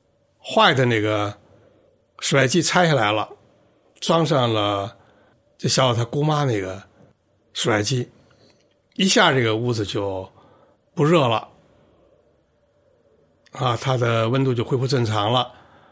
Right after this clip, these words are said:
家长们也高兴，孩子们呢也高兴。啊，那当然这个办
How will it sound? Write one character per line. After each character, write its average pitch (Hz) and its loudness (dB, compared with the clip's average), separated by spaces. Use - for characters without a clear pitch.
家 180 4
长 143 4
们 147 4
也 113 2
高 139 2
兴， 127 -2
孩 127 2
子 143 0
们 120 0
呢 107 -2
也 110 -2
高 127 2
兴。 107 -2
啊， 110 -4
那 120 -2
当 143 2
然 139 2
这 123 2
个 107 -2
办 131 2